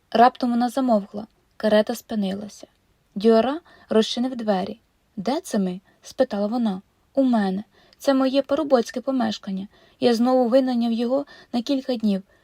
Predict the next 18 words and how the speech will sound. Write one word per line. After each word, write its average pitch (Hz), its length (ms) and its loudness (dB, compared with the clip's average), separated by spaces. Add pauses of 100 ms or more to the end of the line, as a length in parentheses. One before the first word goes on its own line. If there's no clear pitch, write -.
(140)
щоб - 220 -8
ми 247 60 0
мали 240 280 0
куточок, 269 640 0 (260)
де 233 80 -2
з 226 60 -2
вами 247 240 0
бачитись». 202 640 -4 (720)
Вона 214 200 6
вчепилася 214 600 0
за 202 160 0
торочки 208 440 -2
сидіння, 233 580 -4 (320)
жахаючись 214 720 2
думки 240 400 -2
про 214 160 -4
таке 214 260 -4
побачення, 214 680 -2